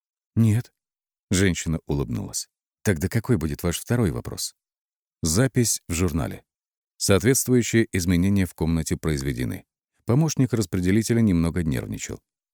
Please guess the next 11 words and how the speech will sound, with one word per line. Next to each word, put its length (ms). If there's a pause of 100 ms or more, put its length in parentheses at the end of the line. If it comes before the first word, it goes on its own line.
(100)
Он 120
очень 200
надеялся, 500
что 200
на 120
этот 220
раз 180
все 220
изменения 560
произведены 640
правильно. 560